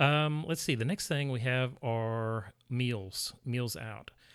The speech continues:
There are a ton of really good restaurants and what they call sodas, which are little cafe, well, little just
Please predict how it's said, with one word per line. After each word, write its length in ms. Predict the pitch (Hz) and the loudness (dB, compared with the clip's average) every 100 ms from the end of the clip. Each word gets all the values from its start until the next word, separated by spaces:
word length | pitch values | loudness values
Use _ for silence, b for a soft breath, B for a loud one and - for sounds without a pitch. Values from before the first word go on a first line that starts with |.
| B B | B B
There 220 | 127 127 131 | 2 2 2
are 440 | 123 117 117 123 | 0 0 0 0
a 180 | 131 107 | -4 -4
ton 460 | - 147 135 127 | -2 2 4 4
of 180 | 127 110 | 2 -2
really 400 | 110 113 120 113 | 0 2 2 0
good 480 | 107 110 107 110 107 | -2 0 0 0 0
restaurants 760 | 104 120 - 120 113 113 113 | 0 0 0 -2 0 0 -2
and 200 | 110 101 98 | -6 -8 -8
what 100 | 113 | -6
they 100 | 107 | -6
call 180 | - 98 | -4 -4
sodas, 600 | - 120 110 92 101 - | 0 0 0 -2 -4 -6
which 160 | 101 | -6
are 200 | 101 98 | -6 -6
little 260 | 120 110 98 | -4 -4 -4
cafe, 360 | - 104 98 101 | -6 -6 -6 -10
well, 300 | - 120 107 104 _ _ 123 | -8 -6 -6 -6 _ _ -6
little 320 | 110 98 95 _ - | -4 -4 -8 _ -14
just 160 | 120 | -14